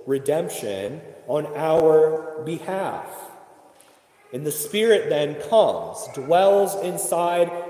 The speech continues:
of you, and applies the work of Christ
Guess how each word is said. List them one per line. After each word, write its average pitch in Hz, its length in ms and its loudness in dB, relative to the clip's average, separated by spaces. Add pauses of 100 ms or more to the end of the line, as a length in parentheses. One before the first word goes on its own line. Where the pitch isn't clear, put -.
of 160 320 0
you, 170 560 0 (1300)
and 127 160 -8
applies 160 680 0
the 135 100 -4
work 151 460 0
of - 220 -6
Christ 117 580 -2